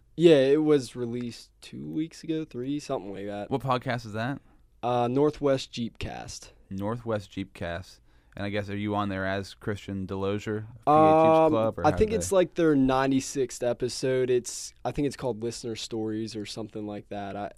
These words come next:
Speaker 1: something around there.
Speaker 2: Okay,
Speaker 1: So.
Speaker 2: cool. Well, thanks for coming in, man.
Speaker 1: No problem.
Speaker 2: And guys, uh, you know, if you, if you have a social media following, or guys and girls out there, social media following,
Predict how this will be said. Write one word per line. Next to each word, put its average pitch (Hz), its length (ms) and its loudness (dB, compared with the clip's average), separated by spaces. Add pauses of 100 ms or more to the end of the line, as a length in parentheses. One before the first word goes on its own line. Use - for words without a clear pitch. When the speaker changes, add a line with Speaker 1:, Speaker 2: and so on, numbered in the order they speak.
(200)
Speaker 1:
something 113 360 -12
around 92 240 -16
there. 73 260 -16 (120)
Speaker 2:
Okay, 95 280 -8 (340)
Speaker 1:
So. 101 60 -20
Speaker 2:
cool. 156 240 -6 (280)
Well, 131 100 -4
thanks 202 220 2
for 208 60 -10
coming 180 220 0
in, 214 100 2
man. 139 280 0 (180)
Speaker 1:
No 107 140 -8
problem. 139 420 -2 (280)
Speaker 2:
And 120 160 0
guys, 127 400 4
uh, 117 300 4
you 123 120 0
know, 117 120 4
if 104 140 -2
you, 120 300 0 (720)
if - 120 -6
you 196 140 2
have 240 100 6
a 196 60 0
social 185 320 2
media 160 240 -2
following, 143 640 0
or 113 60 -10
guys 123 340 0
and 120 240 0
girls 123 380 -2
out 120 160 -6
there, 123 240 -4
social 135 260 -4
media 127 180 0
following, 123 540 0